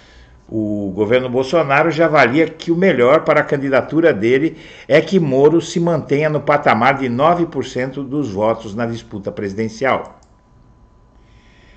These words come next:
Datafolha consolida a força de Lula, mas cenário não está definido, diz Kassab.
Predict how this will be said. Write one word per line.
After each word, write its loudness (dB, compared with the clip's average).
Datafolha 2
consolida -2
a 0
força -2
de -4
Lula, 0
mas 0
cenário 2
não -4
está -2
definido, -4
diz -8
Kassab. 0